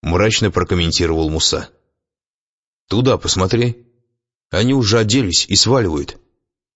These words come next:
«Куда сваливают? У меня же банкетный зал заказан».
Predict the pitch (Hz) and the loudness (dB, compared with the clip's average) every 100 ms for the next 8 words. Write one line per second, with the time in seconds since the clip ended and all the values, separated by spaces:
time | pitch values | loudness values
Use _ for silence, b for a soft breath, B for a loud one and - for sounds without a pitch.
0 | _ _ _ _ _ _ - 117 180 - | _ _ _ _ _ _ -2 2 2 2
1 | 101 92 85 87 107 127 135 135 107 - | 2 2 2 2 2 2 2 0 -2 -10
2 | _ 85 110 117 165 147 123 196 151 101 | _ -2 0 0 0 2 2 2 2 0
3 | 101 98 78 | 0 0 -2